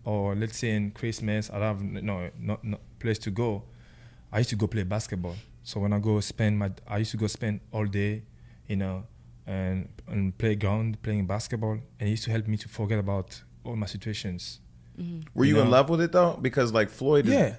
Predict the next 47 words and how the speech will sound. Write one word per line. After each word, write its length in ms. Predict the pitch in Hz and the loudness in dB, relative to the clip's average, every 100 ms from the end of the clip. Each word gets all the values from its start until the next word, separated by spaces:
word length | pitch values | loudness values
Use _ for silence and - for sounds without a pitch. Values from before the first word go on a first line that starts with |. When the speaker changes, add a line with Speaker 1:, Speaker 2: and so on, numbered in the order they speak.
| - - | -10 4
Speaker 3:
Floyd's 140 | 165 | 8
Speaker 1:
I 40 | |
just 100 | 214 | 10
Speaker 3:
been 80 | 202 | 10
Speaker 1:
become 200 | 240 214 | 10 10
in 60 | 190 | 12
love. 300 | 226 226 127 | 10 8 6
I 60 | 147 | 2
be-, 160 | 196 - | 2 2
I 60 | |
just 160 | 151 185 | 0 2
become 180 | 165 190 | 4 6
in 60 | |
love. 260 | 170 220 139 | 8 8 6
Like, 300 | 139 120 - | 4 2 -6
that's 260 | 131 160 - | -2 0 2
where, 300 | 160 147 135 - - - - | 2 2 -2 -10 -20 -20 -4
that's 200 | 156 165 | -2 2
where 240 | 156 139 | 4 4
I 60 | 104 | 4
used 200 | 156 160 | 2 2
to 60 | 143 | 0
go, 240 | 147 135 - - | 2 0 -4 -6
you 80 | 147 | -2
know, 120 | 127 | 0
find 360 | 110 - 143 139 | 0 0 0 2
my, 240 | 123 113 | 0 -2
you 120 | 107 135 | -2 -2
know, 120 | 120 | -2
my 120 | 113 | -4
peace. 520 | - 165 165 117 - | 0 2 2 0 -2
You 80 | 131 | 0
know, 140 | 123 | 0
I 120 | 117 120 | 0 -2
used 140 | 143 | -2
to 80 | 127 | 0
go 120 | 135 | 2
out 200 | 131 127 | 2 2
there 260 | 135 120 - | 2 0 -2
when 140 | 127 | 2
I'm, 120 | 156 143 | 4 2
when 180 | - 135 | 2 0
I'm 200 | 139 131 | 2 0
playing 280 | - 147 160 | 2 2 2
basketball. 460 | 151 - 165 170 160 - - - - | 2 0 0 0 -2 -8 -20 -20 -6
I 60 | 117 | -4
just, 120 | 131 | -4